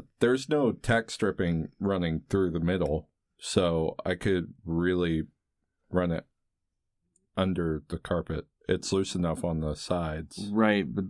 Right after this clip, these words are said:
Speaker 2: when it goes into the kitchen, there's, there's a tack strip there.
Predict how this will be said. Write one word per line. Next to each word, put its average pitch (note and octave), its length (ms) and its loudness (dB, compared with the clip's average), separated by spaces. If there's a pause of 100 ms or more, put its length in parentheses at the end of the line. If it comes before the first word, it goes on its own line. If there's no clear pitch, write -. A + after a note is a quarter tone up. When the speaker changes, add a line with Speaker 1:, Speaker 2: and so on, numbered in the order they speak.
(160)
Speaker 2:
when G#2+ 280 2
it F#2 100 0
goes G2+ 260 2
into F#2+ 160 -2
the F2 100 -4
kitchen, E2 480 0
there's, F#2+ 440 0
there's G#2 200 4
a F#2+ 60 2
tack E2 240 -4
strip - 200 -8
there. - 180 -8